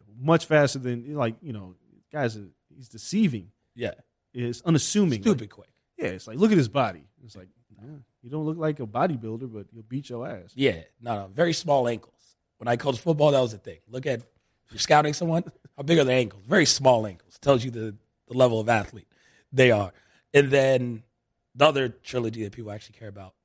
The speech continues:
Speaker 1: Yes.
Speaker 2: Chocolatito versus Estrada. They're one and one, but I feel like Chocolatito won the last fight.
Speaker 1: It was close.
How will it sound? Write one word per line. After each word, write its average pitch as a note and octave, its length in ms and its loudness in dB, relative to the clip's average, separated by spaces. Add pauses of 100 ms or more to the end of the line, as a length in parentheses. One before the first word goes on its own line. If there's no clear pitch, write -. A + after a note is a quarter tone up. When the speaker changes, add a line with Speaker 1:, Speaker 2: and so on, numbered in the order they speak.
(140)
Speaker 1:
Yes. C3+ 120 -4
Speaker 2:
Chocolatito B2 680 -4 (560)
versus A#2+ 380 -4
Estrada. A2+ 500 0 (640)
They're C#3 100 0
one A3+ 200 8
and E3 100 4
one, D#3+ 480 4 (400)
but B3+ 580 4 (640)
I F3 120 -14
feel C3 220 4
like A2 180 2
Chocolatito G#2 640 -12
won G2 180 -16
the F#2+ 60 -20
last F#2+ 280 -20
fight. - 140 -20 (120)
Speaker 1:
It E3+ 80 -2
was F#3 140 6
close. G#2+ 400 -8